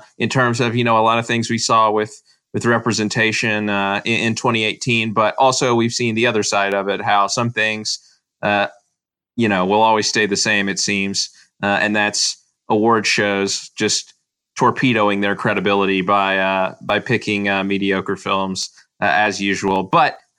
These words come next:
<laughs> that, that's a, uh, a minor negative in what has been a fun year of doing this show, and, uh, yeah, looking forward to what two thousand nineteen has to hold. I, you know, I was just going through the list of movies coming out in twenty nineteen the other day, and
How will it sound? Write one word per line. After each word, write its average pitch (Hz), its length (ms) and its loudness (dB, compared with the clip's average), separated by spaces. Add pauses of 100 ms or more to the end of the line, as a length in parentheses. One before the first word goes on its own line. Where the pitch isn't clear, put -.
<laughs> - 400 -6
that, 151 220 0
that's 170 320 0
a, 143 200 4
uh, 117 360 2
a 110 320 2
minor 117 440 2
negative 101 540 0
in 101 160 -8
what 101 160 0
has 98 180 -2
been 98 200 -4
a 98 80 -2
fun 104 240 -4
year 98 240 -2
of 90 100 -8
doing 98 260 -4
this 98 140 -8
show, 95 500 -2
and, 101 300 -2
uh, 101 220 -2
yeah, 127 220 0
looking 117 300 -6
forward 120 420 0
to 123 380 0 (280)
what 120 200 -2
two 147 140 2
thousand 143 320 0
nineteen 131 680 -2 (260)
has 127 180 2
to 113 140 0
hold. 127 320 2
I, 113 80 0
you 110 100 -2
know, 113 120 0
I 120 100 4
was 127 140 -2
just 110 160 -6
going 113 240 0
through 110 340 2
the 104 140 0
list 113 260 0
of 98 100 -4
movies 110 300 0
coming 107 300 -4
out 110 200 0
in 95 120 -4
twenty 110 200 -6
nineteen 104 440 -2
the 101 80 0
other 92 100 0
day, 98 300 0
and 95 160 -6